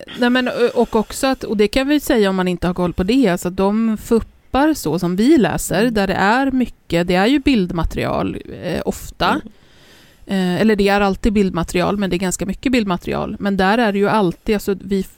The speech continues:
Speaker 1: det är ju inte som att vi får sitta och se bilder från, alltså, obduktionsgenomgång. Vi får ju inte se bilder på kroppen, för att allt sånt där är ju bortplockat eller, eller, eh, censurerat. Ehm,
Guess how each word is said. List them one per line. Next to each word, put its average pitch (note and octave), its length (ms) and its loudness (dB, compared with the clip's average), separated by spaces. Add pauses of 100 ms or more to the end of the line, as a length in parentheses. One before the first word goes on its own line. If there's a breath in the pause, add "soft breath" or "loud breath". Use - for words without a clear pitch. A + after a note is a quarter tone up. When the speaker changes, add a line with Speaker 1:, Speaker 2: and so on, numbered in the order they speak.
(160)
Speaker 1:
det G3 100 -4
är - 20 0
ju G3 60 0
inte F#3+ 140 -6
som A#3 180 -4
att A3+ 100 -2
vi A3+ 360 2
får B3 140 -2
sitta G#3+ 320 -2
och G3 60 0
se F3+ 140 0
bilder F3+ 460 0
från, E3+ 400 -2 (480 soft breath)
alltså, F3 280 -2
obduktionsgenomgång. F#3 1900 0
Vi G#3 120 4
får - 140 0
ju G3 60 2
inte G#3+ 160 -4
se F#3 120 0
bilder F3+ 460 0
på F3+ 120 -10
kroppen, A#3 920 -2
för F#3+ 120 -2
att F#3 100 -2
allt G3+ 300 -2
sånt - 260 -6
där E3+ 220 0
är D#3+ 140 0
ju D3+ 140 -4
bortplockat A#3+ 960 -4
eller, E3 400 -2
eller, D3+ 460 -2 (240)
eh, - 280 -8
censurerat. - 840 -2 (1000 loud breath)
Ehm, F3+ 540 0